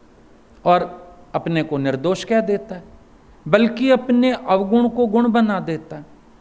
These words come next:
आप देखो ना, अहंकारी आदमी अपने को कह रहा है कि नहीं, मैं self respect वाला हूं। अब ये self respect जबकि गुरु के आगे चलती नहीं।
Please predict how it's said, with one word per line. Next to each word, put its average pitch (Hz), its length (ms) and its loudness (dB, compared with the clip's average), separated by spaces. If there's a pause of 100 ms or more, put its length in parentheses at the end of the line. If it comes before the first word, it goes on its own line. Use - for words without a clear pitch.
(800)
आप 139 120 2
देखो 170 320 0
ना, 262 120 0
अहंकारी 190 720 0
आदमी 147 640 0 (600)
अपने 208 460 -2
को 214 240 -4
कह 165 280 -2
रहा 160 140 -2
है 190 120 0
कि 208 180 -10
नहीं, 208 520 -2
मैं 165 80 -6
self 247 440 0
respect 190 500 -2
वाला 120 280 -4
हूं। 113 120 -16 (4000)
अब 160 100 -2
ये 226 120 6
self 240 440 2
respect 226 560 0
जबकि 208 380 0
गुरु 196 240 2
के 196 180 2
आगे 170 220 2
चलती 170 440 -4
नहीं। 175 200 -10